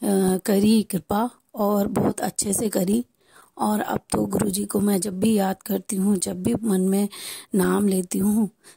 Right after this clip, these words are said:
तभी गुरुजी मेरा साथ देते हैं। ऐसे ही गुरुजी सारी संगत को ब्लेस करें, सब कुछ कृपा करें। जय गुरुजी, शुक्राना गुरुजी।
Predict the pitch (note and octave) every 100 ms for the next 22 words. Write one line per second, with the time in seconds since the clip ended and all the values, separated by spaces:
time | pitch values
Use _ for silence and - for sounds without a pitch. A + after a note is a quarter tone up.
0 | - G3 G3 G3 F#3 F#3 F#3+ F#3 F3+ F#3
1 | C#4 - - - - - _ _ - -
2 | - - - F3+ E3 F3 F3 F#3+ F#3 G3
3 | F#3 - _ - _ G#3 G3 G#3+ G3 G3+
4 | G3+ - _ _ _ _ _ _ _ _
5 | _ F#3+ F#3+ F#3+ G3+ G3 G3+ - G3 G3
6 | F3 G#3+ F#3+ F#3+ - G#3 G3 G3 - -
7 | _ G3+ G3+ G3+ - G3+ G3+ G3 F#3+ -
8 | _ _ _ _ - _ _ _ _ -
9 | - G3+ - G#3 F#3 - - - - -
10 | _ _ _ _ - F#3 G3+ F#3 G3+ G3+
11 | G3 F#3 - _ _ _ _ F#3 F#3 F3+
12 | G3+ G3 F3+ G3+ F#3+ - - - - -
13 | - A3 - G3+ F#3 F#3+ F#3+ F#3+ F#3 F#3
14 | F#3+